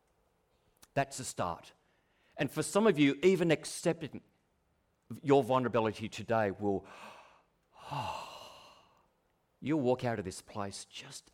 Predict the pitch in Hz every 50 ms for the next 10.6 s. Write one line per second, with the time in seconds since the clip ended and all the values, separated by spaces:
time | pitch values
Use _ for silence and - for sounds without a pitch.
0 | _ _ _ - - - 123 123 120 120 120 110 - - 82 85 90 98 113 110
1 | 110 90 - 85 - - - _ _ _ _ _ _ _ _ _ _ - 80 80
2 | 82 80 85 87 90 - - - 58 - - _ _ _ _ _ _ _ _ _
3 | _ _ _ _ _ _ _ _ _ _ _ _ _ - - - 98 - - 127
4 | 107 - 104 90 - 104 101 104 110 110 101 98 - 104 87 78 76 - - 85
5 | 78 76 78 - - - 113 175 185 180 - - 123 - - - 98 87 82 -
6 | - - - 92 90 - - - 69 - - - - _ _ _ _ _ _ _
7 | _ _ _ _ _ _ _ _ _ _ _ _ _ _ - 117 123 151 196 202
8 | - - 151 - - - - 131 139 127 - - 127 110 101 - - 110 107 110
9 | 113 104 90 - - - - - - _ _ _ _ - - 104 - 110 107 101
10 | 98 - 98 87 90 85 - - 95 - - _